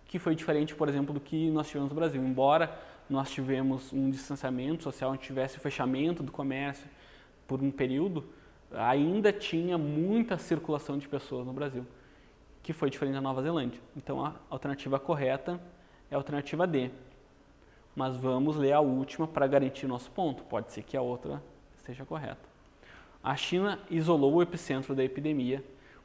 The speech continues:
construiu hospitais temporários, suspendeu temporariamente o controle estatal das redes sociais para viabilizar o intercâmbio científico.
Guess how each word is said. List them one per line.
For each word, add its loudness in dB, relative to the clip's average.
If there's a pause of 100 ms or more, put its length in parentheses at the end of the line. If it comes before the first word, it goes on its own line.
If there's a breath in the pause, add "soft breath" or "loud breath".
construiu 6
hospitais 4
temporários, 4 (260 loud breath)
suspendeu 2
temporariamente 2
o -12
controle -2
estatal -2
das 0
redes -2
sociais -4
para 0
viabilizar 2 (440 loud breath)
o -2
intercâmbio -2
científico. -6